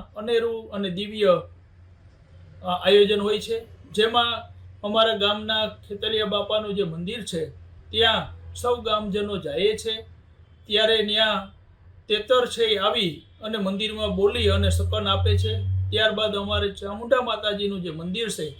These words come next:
ત્યાં અમે જઈએ છીએ અને ચામુંડા માતાજીના મંદિરે પણ ભૈરવ માતા આવી અને સકન રૂપી પોતા-, પોતે બોલી અને સકન આપે છે.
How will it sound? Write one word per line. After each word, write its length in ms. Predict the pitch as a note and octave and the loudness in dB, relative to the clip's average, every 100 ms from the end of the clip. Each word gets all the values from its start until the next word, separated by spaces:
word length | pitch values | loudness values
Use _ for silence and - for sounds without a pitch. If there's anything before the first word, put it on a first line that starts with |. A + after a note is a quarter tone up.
| - - - - | -18 -20 -16 -2
ત્યાં 280 | A3 A3+ | 2 2
અમે 160 | A3 A3 | 0 -2
જઈએ 360 | F3 E3 G3+ G#3 | -2 2 2 2
છીએ 180 | A3 G#3+ | -4 -8
અને 160 | G#3+ F#3+ | -6 -4
ચામુંડા 440 | F#3+ G3+ G#3 G#3+ | -4 -4 -4 -4
માતાજીના 680 | G3+ F#3+ G#3 G3+ G#3+ G#3 F#3+ | -4 -4 -6 -6 -6 -6 -6
મંદિરે 380 | E3+ F#3+ A#3+ | -4 -2 0
પણ 240 | G#3+ E3+ D3+ - - - | 0 -2 -8 -14 -20 -12
ભૈરવ 320 | D#3+ G3+ B3 A3+ | -2 4 4 4
માતા 260 | A3 G#3+ | 0 0
આવી 340 | G#3 G3+ G#3+ G3+ | 2 2 0 -2
અને 200 | G3 F#3 | -2 -6
સકન 360 | G3 - A3+ G#3+ | -10 -8 -6 -4
રૂપી 360 | G3+ G#3 G#3+ D3+ - - - | -6 -2 -2 -2 -8 -20 -8
પોતા-, 520 | G#3 G3+ G3+ G3+ G3+ F#3 | -2 0 0 2 0 -2
પોતે 240 | F#3+ G#3 G3+ | -6 -2 -2
બોલી 400 | F3+ G3+ A3+ G3 | 0 0 0 0
અને 220 | F#3+ F#3 | 0 -2
સકન 360 | F#3 F#3+ G3 F3 | -6 -6 -4 -2
આપે 260 | E3+ A#3 A3+ | 2 2 2
છે. 160 | F#3 | 0